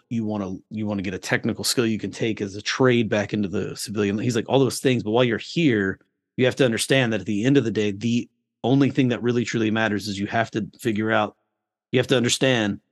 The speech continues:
that it's about taking and saving lives, and it's your version of where you're at in supporting whoever is taking or saving a life at that moment. And that's what it's all about." And that really, for me, I was like,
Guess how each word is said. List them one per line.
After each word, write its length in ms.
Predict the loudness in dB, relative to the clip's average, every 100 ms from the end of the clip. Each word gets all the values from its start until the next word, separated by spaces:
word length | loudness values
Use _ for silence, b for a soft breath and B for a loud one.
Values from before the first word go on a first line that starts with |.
| _ _ _ _
that 100 | -8
it's 120 | -2
about 220 | 0 0 2
taking 360 | 2 4 2
and 100 | 2
saving 320 | 0 0 0
lives, 520 | -2 -2 -2 -4 -6 -4
and 80 | -4
it's 180 | -4 -4
your 300 | 0 4 4
version 360 | 6 4 4
of 120 | -2 -2
where 160 | 0
you're 260 | 0 0 -2
at 340 | 0 0 -2 -8 _ _ _ _ _ -4
in 300 | 0 0 0
supporting 560 | 0 -2 2 2 4 2
whoever 400 | 2 0 2 0
is 140 | -2
taking 340 | -2 -2 -2 -6
or 60 |
saving 360 | -2 -2 -2 -4
a 60 |
life 320 | -6 -8 -10 -8
at 100 | -4
that 160 | -4
moment. 400 | -4 -8 -10 -14 _ b b b
And 120 | 0
that's 260 | 0 0 -2
what 100 | -4
it's 100 | -2
all 140 | -2
about." 300 | -2 -4 -6 -10 B B
And 140 | 2
that 100 | 4
really, 240 | 6 6 6
for 140 | 2
me, 260 | 2 4 4
I 60 |
was 160 | 4 0
like, 240 | -2 -4